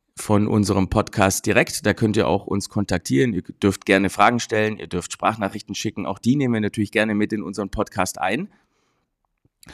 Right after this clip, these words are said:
Und ja, ähm, dann bleibt mir jetzt nach der kurzen Folge und, ähm, der Absage von Ines nur noch einen schönen Tag euch zu wünschen. Ich hatte definitiv einen schönen. Ich, äh,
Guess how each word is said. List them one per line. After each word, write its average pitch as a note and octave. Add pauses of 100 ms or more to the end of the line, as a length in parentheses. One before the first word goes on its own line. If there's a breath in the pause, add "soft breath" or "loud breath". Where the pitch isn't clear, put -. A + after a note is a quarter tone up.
(420 loud breath)
Und A#2+
ja, B2+
ähm, F#2+
dann G2+
bleibt G2+
mir B2+
jetzt C#3
nach A2
der G#2+
kurzen C3
Folge B2
und, G#2+
ähm, G2+
der F#2+
Absage G#2+
von G#2
Ines A#2
nur G#2+
noch G#2
einen F#2+ (580)
schönen G2+
Tag F#2+
euch D#3
zu C#3
wünschen. F3+
Ich -
hatte A#2
definitiv A#2
einen D#3
schönen. D#3+
Ich, C#3
äh, A2